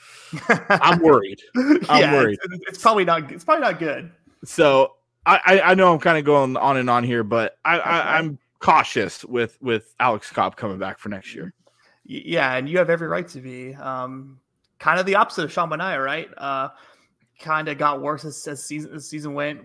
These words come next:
Speaker 1: wore down, open, kinda openly said, y-, you know, as well, like, "Yeah, yeah, I'm,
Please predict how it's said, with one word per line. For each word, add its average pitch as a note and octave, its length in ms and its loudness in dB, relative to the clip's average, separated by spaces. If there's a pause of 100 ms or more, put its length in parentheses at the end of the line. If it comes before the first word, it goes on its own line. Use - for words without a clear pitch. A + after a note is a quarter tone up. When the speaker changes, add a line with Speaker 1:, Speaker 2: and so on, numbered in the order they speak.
(140)
Speaker 1:
wore D#3 220 -2
down, D3 380 -4
open, D#3+ 260 -8 (220)
kinda G3 220 -2
openly B3+ 340 -2
said, F3 480 -2
y-, D#3 380 -14
you E3+ 80 -10
know, D#3 140 -4
as D3 200 -6
well, G3 240 -2
like, C3+ 340 -6
"Yeah, C#3 340 -6
yeah, C3 200 -12
I'm, C#3+ 240 -10